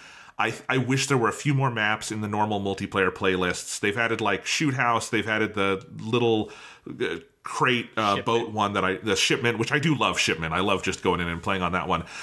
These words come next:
Speaker 1: But I wish there was a little more content there. Like, they had to cut out the Valderas Museum one from the beta for still unknown reasons. That might be coming in season three,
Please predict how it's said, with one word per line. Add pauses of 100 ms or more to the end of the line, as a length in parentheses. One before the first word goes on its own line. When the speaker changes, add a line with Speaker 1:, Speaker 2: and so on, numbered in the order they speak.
(120)
Speaker 1:
But
I
wish
there
was
a
little
more
content
there.
Like,
they
had
to
cut
out
the
Valderas
Museum
one
from
the
beta
for
still
unknown
reasons.
That
might
be
coming
in
season
three,